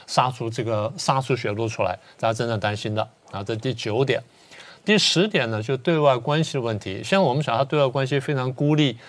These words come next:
武汉肺炎的问题、香港问题、人权问题，然后战狼外交问题，外交非常孤立。但是呢，他也不提，他只说国际关系错综复杂，用八个字呢把它带过去了，但他心里是有数的。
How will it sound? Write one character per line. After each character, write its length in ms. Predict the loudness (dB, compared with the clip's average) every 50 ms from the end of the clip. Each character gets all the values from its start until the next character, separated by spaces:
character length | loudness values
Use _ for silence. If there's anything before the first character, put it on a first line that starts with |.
| -20 -12 -8
武 100 | -4 -2 0
汉 200 | 0 0 0 2
肺 140 | 2 2
炎 140 | 2 2 2
的 80 | 0 0
问 200 | 0 0 0 0
题、 180 | -2 -2 -2 -2
香 280 | -2 0 0 0 0
港 160 | 0 0 0 0
问 120 | 0 0
题、 120 | 0 0
人 260 | 0 0 2 0 0 0
权 180 | 0 0 0
问 140 | 0 0 0
题， 80 | 0 0
然 80 | 0
后 60 | 0
战 200 | 0 2 0 2 2
狼 180 | 0 0 2
外 120 | 2 2 2
交 160 | 2 2 0
问 160 | 2 0 -2
题， 240 | -4 -6 -6 -6 -6 -8 -12 -20 -20 -4 2
外 180 | 4 4 4
交 140 | 4 2 0
非 120 | 2 0
常 140 | 0 0 0
孤 160 | 0 0 0
立。 160 | 0 -2 -2 -6 -6
但 160 | -4 -2 -2
是 140 | -2 -2 -4
呢， 200 | -4 -4 -6 -8 -10 _ _ _ _
他 120 | 0 0
也 60 | 0 0
不 120 | 0 -4
提， 160 | -6 -6 -2
他 160 | 2 2 2
只 100 | 2 2
说 380 | -2 -4 0 0 2 2 0 -2 -6 -16 -20 -20 -20 _
国 240 | -2 2 2 4 4
际 260 | 2 0 -2 -2 -2
关 300 | -2 0 0 0 0 0
系 220 | -2 -4 -4 -6 -6
错 380 | -8 -10 -6 -4 -2 -2 -2 -4
综 260 | -4 -4 -6 -6 -6
复 240 | -6 -6 -8 -8 -6
杂， 260 | -6 -8 -6 -6 -6 -6
用 160 | -6 -8 -8 -4 0
八 260 | 2 2 2 2 2
个 60 | 0
字 200 | -2 -2 -4 -4
呢 140 | -4 -4 -6 -8 -12 -20 -8 -6
把 100 | -4 -2
它 140 | -2 -2
带 160 | 0 0 0 0
过 140 | 0 -2
去 120 | -4 -6 -6
了， 100 | -6 -6 -6
但 100 | -6 -4
他 120 | -4 -4
心 180 | -4 -4 -4 -4
里 80 | -4 -4
是 120 | -4 -4
有 120 | -6 -6
数 200 | -6 -8 -6 -6
的。 120 | -4 -4